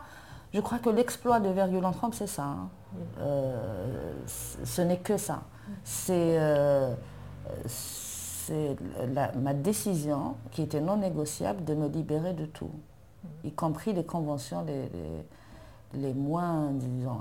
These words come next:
Speaker 1: les moins exigeantes de la littérature, je les ai envoyées balader aussi. J'ai décidé d'écrire, pas pour être différente, j'ai décidé d'écrire sans aucun contrôle sur ce que j'écris, tu
Speaker 2: Mm.
Speaker 1: vois.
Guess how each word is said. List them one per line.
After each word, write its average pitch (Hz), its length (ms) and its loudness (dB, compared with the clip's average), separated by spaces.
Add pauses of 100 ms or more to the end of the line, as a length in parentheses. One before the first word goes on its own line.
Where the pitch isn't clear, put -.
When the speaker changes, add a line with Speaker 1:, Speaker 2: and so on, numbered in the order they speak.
Speaker 1:
les 127 60 0
moins 165 260 4
exigeantes 175 500 6
de 147 60 -2
la 143 80 6
littérature, 127 540 -2
je 170 100 0
les 143 120 0
ai - 40 2
envoyées 143 260 0
balader 135 460 -2
aussi. - 240 -10
J'ai 117 120 -4
décidé 127 460 -4
d'écrire, 160 540 -4 (840)
pas 330 300 6
pour 190 180 2
être 190 180 0
différente, 190 720 2 (960)
j'ai 160 160 2
décidé 202 420 2
d'écrire 180 360 0
sans 175 280 2
aucun 220 240 0
contrôle 214 480 -4
sur 196 200 -6
ce - 80 -8
que 196 120 -4
j'écris, 180 420 -6 (280)
tu - 120 -8
Speaker 2:
Mm. - 20 -2
Speaker 1:
vois. 156 200 -2